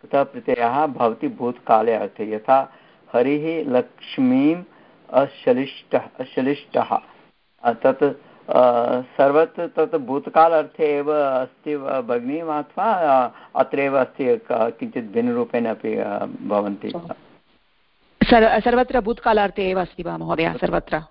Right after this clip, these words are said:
Speaker 2: कर्मणि भावे अत्-, अपि च कर्तरि।
Speaker 1: हा।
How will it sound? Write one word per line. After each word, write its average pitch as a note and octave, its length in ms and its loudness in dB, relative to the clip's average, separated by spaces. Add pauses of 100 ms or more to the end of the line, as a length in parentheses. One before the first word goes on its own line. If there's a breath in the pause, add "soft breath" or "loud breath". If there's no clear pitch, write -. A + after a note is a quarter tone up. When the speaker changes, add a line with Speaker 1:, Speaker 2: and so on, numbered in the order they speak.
(160)
Speaker 2:
कर्मणि F3+ 380 2
भावे E3+ 520 0 (400)
अत्-, F3 180 -8
अपि F#3+ 200 -2
च - 100 -10 (580)
कर्तरि। - 440 2 (640)
Speaker 1:
हा। G#2+ 80 -14